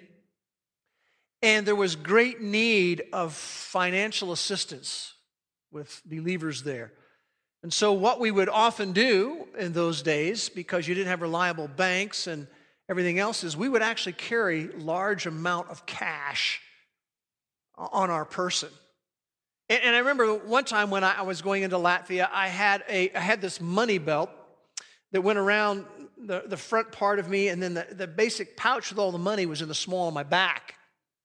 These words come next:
And I remember we, we had landed in Copenhagen on our way into Latvia, and we went through customs there,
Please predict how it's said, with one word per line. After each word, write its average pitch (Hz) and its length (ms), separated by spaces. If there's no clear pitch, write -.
And 214 120
I 220 120
remember 226 420
we, 220 340
we 208 380
had 185 240
landed 226 440
in 185 180
Copenhagen 170 960
on 156 140
our 151 80
way 170 300
into 185 280
Latvia, 147 720
and 190 420
we 196 140
went 208 280
through 208 280
customs 196 640
there, 175 360